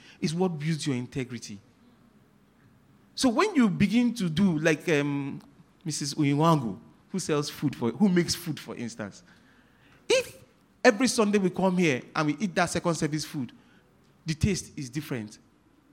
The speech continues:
Today is too much salt. Next tomorrow, too much pepper. Next tomorrow, too much crayfish.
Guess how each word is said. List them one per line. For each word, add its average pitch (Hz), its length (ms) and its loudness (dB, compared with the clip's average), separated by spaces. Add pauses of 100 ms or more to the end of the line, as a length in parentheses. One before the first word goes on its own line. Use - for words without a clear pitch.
(480)
Today 175 400 2
is 143 180 -6 (340)
too 180 100 -10
much 165 160 0
salt. 127 360 -4 (240)
Next 180 140 -4
tomorrow, 151 340 -2 (140)
too 170 100 -10
much 160 220 -8
pepper. 131 260 -4 (320)
Next 185 140 -4
tomorrow, 151 320 0
too 180 160 -6
much 170 200 -2
crayfish. 139 440 -6